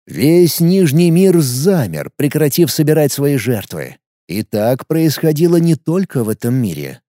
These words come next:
но и в других нижних мирах, подконтрольных высшим демонам. Нижний мир.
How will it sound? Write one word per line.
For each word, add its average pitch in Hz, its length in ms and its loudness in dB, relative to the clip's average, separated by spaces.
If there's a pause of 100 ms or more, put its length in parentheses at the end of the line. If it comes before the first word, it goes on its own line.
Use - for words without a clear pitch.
но 151 300 2
и 170 40 6
в 151 60 -2
других 147 500 0
нижних 120 460 -4
мирах, 123 420 -6 (200)
подконтрольных 156 840 2
высшим 127 600 -2
демонам. 80 580 -8 (1200)
Нижний 135 540 2
мир. 120 380 0